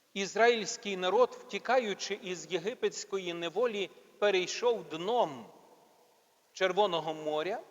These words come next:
і так здобув свободу. І оцей перехід від рабства єгипетської до свободи дітей Божих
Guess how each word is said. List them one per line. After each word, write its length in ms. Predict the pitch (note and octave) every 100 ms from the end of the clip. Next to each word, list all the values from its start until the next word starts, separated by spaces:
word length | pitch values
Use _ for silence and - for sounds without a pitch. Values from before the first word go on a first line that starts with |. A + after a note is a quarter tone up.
| - _ _ _ _ _ _ _ _ _ _ -
і 120 | F#3+
так 320 | - G#3+ F3+
здобув 480 | D3 E3+ D#3+ E3+ -
свободу. 600 | - E3 D#3 C3+ G2+ G#2 - _ _ _ _ _ _ _ _ _ _ _ _ _ _ _ _ G3
І 100 | G3+
оцей 420 | G3+ - C4 A#3+
перехід 800 | - G#3 G3+ - B3 A3 - - - - _ _ _ _ _ _ _ -
від 440 | D#3 G#3+ A3+ - - -
рабства 880 | D3+ E3+ B3 C4+ - - - - E3
єгипетської 1160 | D#3+ D#3+ F3+ G#3+ G3 F#3 - F#3 F3 D#3+ D#3 - D3+
до 120 | G#3
свободи 1000 | - E3+ F#3 D#3 G#3+ C#4+ G#3+ F3+ E3 B2 - - - - - D#3+
дітей 600 | F3+ G3 G#3 F#3+ E3 -
Божих 680 | A#3 C4 E3+ D#3 C#3 -